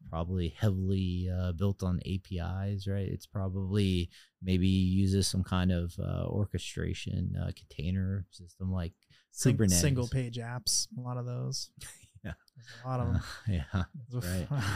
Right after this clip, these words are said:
Speaker 2: <laughs>
Speaker 1: Yeah, so, you know, the, they look very different, and we gotta, we gotta have technology knows how to protect them. So,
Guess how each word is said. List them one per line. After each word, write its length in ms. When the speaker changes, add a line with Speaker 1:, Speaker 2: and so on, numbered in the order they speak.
Speaker 2:
<laughs> 20
Speaker 1:
Yeah, 220
so, 540
you 200
know, 220
the, 220
they 260
look 240
very 180
different, 400
and 220
we 120
gotta, 400
we 140
gotta 220
have 320
technology 480
knows 180
how 140
to 80
protect 400
them. 180
So, 160